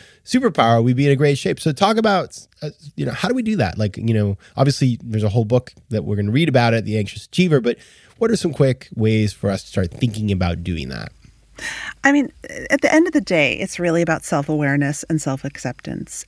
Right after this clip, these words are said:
Speaker 2: And the thing that I think is so powerful is that you don't wanna be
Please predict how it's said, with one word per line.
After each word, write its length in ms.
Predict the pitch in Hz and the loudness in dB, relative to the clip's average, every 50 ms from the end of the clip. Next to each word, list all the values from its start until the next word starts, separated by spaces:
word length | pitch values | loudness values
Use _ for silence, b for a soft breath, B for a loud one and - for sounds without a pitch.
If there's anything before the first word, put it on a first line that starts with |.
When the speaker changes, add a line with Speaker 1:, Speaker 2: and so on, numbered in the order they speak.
| _ - | _ 0
Speaker 2:
And 320 | 226 214 202 202 196 190 | 0 2 2 0 -2 -4
the 100 | - 254 | -6 -6
thing 200 | - - 349 359 | -4 -2 -2 -2
that 120 | 349 339 277 | 0 0 0
I 80 | 226 | 0
think 220 | 196 - 190 180 - | -2 -2 -4 -6 -6
is 100 | - 180 | -8 -10
so 460 | - - - - - 147 147 160 160 - | -8 -10 -12 -12 -10 -6 -4 -4 -4 -6
powerful 920 | - - - - - 160 147 147 143 139 147 - - - 135 110 - - 147 B B B B B B B B B _ - | -6 -10 -10 -10 -8 -8 -6 -4 -4 -4 -6 -8 -10 -10 -10 -8 -8 -10 -12 B B B B B B B B B _ -4
is 160 | 226 208 - | -4 -4 -2
that 300 | - 220 202 202 196 - - _ - _ - - _ _ - | -2 -2 -2 -2 -2 -4 -8 _ -20 _ -20 -20 _ _ -20
you 240 | - - 262 302 359 - - - | -4 0 0 0 0 -2 -2 0
don't 300 | 220 196 190 202 196 - | 2 2 2 2 0 -2
wanna 300 | 170 170 165 160 160 151 | -2 0 2 2 2 0
be 600 | 147 - - 143 143 135 131 117 87 87 139 147 | 0 -2 -2 -2 0 0 -2 -4 -4 -6 -8 -10